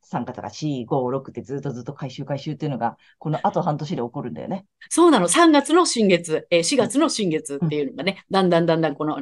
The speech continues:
Speaker 2: 秋の季節になってきて、回収していく満月を迎えていくっていう感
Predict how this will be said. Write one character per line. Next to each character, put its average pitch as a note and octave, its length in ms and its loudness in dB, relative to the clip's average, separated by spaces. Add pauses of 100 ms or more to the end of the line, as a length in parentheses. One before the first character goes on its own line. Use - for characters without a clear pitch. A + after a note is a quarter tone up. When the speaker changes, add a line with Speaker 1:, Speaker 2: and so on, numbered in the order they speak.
(100)
Speaker 2:
秋 F3 240 -2
の C#3 80 0
季 C#3 100 -8
節 C#3+ 220 -8
に C#3 60 2
な C3+ 100 0
っ C3+ 80 -8
て C#3 80 -14
き - 140 -16
て、 C4 320 4
回 D#3 240 0
収 D#3 200 -2
し D3 100 -8
て D3 100 0
い C#3 80 -4
く D3 100 -2
満 F#3 220 6
月 E3 240 0
を F#3+ 180 4
迎 D3 260 -4
え C3 40 -10
て - 100 -10
い C#3 80 -8
く D#4 120 0
っ - 40 0
て E3 140 4
い C3 60 0
う A#2 40 -6
感 - 140 -18